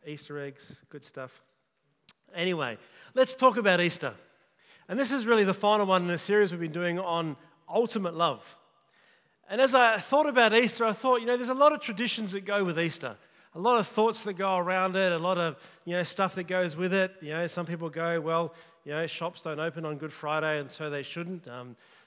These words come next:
you know, we don't play A F L football on Friday. We can play waffle, but we can't play A F L. Um, it's probably the best long weekend all year. You know, you get Friday off and Monday off.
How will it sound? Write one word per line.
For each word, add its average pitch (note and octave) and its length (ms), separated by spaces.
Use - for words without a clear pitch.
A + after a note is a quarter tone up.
you C#3 120
know, E3+ 180
we C3+ 120
don't D3+ 200
play D#3 200
A D3+ 240
F D3+ 100
L D#3 100
football E3+ 800
on D#3+ 140
Friday. F#3 520
We D3+ 80
can D3 80
play E3 140
waffle, D3+ 440
but C3+ 80
we C#3 80
can't E3+ 220
play D3+ 120
A D3 200
F C#3 120
L. D3+ 160
Um, D3 320
it's - 180
probably E3+ 300
the D3+ 100
best E3+ 260
long E3 160
weekend E3+ 380
all D#3+ 160
year. E3+ 240
You D#3 100
know, F3 160
you D#3+ 140
get D#3+ 160
Friday F#3 320
off F3+ 180
and G3 180
Monday F#3 300
off. F#3+ 380